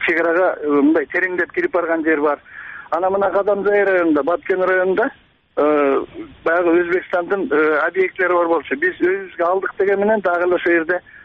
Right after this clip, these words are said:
ар кандай иштер, чарбалык маселелер жүрүп турат. Ошолордун баардыгын тактап,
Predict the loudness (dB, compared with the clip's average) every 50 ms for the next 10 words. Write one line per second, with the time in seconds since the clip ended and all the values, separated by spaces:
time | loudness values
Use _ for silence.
0 | -16 _ -6 -4 -2 0 0 2 2 2 2 2 2 0 -2 -4 -6 -6 -6 -10
1 | -18 -12 -6 -4 0 0 2 2 2 0 0 0 0 -2 0 0 0 0 2 0
2 | 0 0 -2 -2 -2 -2 -2 0 -2 -2 -2 _ _ _ -20 -20 -10 -4 -4 -4
3 | -2 0 0 0 0 0 -2 -2 0 2 2 2 0 0 -2 -4 -4 -4 -4 -4
4 | -6 -6 -4 -4 -4 -4